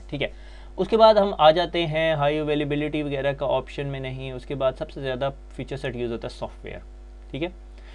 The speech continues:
सॉफ्टवेयर के अंदर अब ये चेक करते हैं, चेक नाउ, कि ये अपने update dot palo alto networks dot com पे जाके लेटेस्ट अपडेट्स डाउनलोड करके ला रहा है। तो छब्बीस अगस्त दो हज़ार पन्द्रह की लेटेस्ट अपडेट है सिक्स पॉइंट ज़ीरो पॉइंट इलेवन।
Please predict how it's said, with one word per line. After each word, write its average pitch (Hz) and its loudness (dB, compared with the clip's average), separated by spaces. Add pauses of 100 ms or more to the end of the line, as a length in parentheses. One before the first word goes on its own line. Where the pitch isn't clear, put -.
(260)
सॉफ्टवेयर 208 4
के 208 2
अंदर 180 2 (120)
अब 165 4 (280)
ये 175 4 (300)
चेक 160 2
करते - -2
हैं, 101 -12 (160)
चेक - 0
नाउ, 98 -4 (320)
कि 170 4
ये 190 6
अपने 170 -2 (160)
update 151 0
dot 143 0
palo 135 2
alto 131 0 (320)
networks 127 -4
dot 113 0 (260)
com 147 0
पे 165 -2
जाके 143 0 (360)
लेटेस्ट 147 0
अपडेट्स 127 -2
डाउनलोड 117 -2
करके 117 -6
ला 98 -4
रहा 101 -8
है। - -16
तो 127 -10
छब्बीस 175 -2
अगस्त 147 0
दो 143 2
हज़ार 143 2
पन्द्रह 160 0
की 165 -4
लेटेस्ट 135 -2
अपडेट 120 -4
है 135 -2
सिक्स - -12
पॉइंट 120 -4
ज़ीरो 117 -4
पॉइंट 110 -6
इलेवन। 92 -6